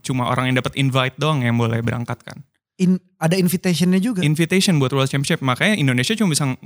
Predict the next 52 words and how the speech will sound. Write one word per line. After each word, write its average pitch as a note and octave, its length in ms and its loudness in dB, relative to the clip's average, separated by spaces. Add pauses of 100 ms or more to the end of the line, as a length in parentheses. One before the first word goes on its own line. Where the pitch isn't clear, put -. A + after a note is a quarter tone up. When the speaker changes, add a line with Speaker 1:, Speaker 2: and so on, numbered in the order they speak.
(160)
Speaker 1:
ngirimin B2 400 0
lima. F3 320 2
Kalau - 260 -2
nggak A#2+ 220 2
ada A#2+ 100 0
invite B2+ 380 -2
semua C3 240 0
boleh B2+ 160 2
daftar, A#2+ 320 0
mungkin F3 440 0
ya B2 360 -2 (540)
sejabodetabek B2+ 840 0
juga B2+ 220 0
mau A#2+ 180 0
daftar, B2 300 -2
mau C3 160 0
berangkat. C3 400 -2 (160)
Soalnya C#3+ 320 -2
Jepang E3 200 -2 (140)
dari B2+ 200 0
sini B2+ 220 -4
kan F#3 120 -6
nggak C#3 140 -2
terlalu B2 200 -6
jauh. - 200 -12 (260)
Kalau G3+ 240 2
Speaker 2:
In-, - 160 -8
si - 160 0
turnamen F#3+ 480 2
ini G3 160 0
emang C#4+ 180 -2
udah G3+ 160 2
dari D3 640 2
tahun C3+ 240 -2
berapa C3+ 220 0
ya, G#3 100 -2
Bro, B2+ 140 -4
ya? G#2 120 -6 (120)
Speaker 1:
Kalau D#3+ 220 0
World D#3+ 180 0
Championship D3+ 640 -4 (220)
sebenarnya D3+ 500 -2
udah E3 100 0
dari C#3 160 0
dua C3 160 0
ribu B2+ 200 -2
empat. A2+ 420 -4
Speaker 2:
Dua D3 160 4
ribu E3 180 6
empat G#3+ 380 -2
ya? - 60 -6
Speaker 1:
Heeh, E3 240 2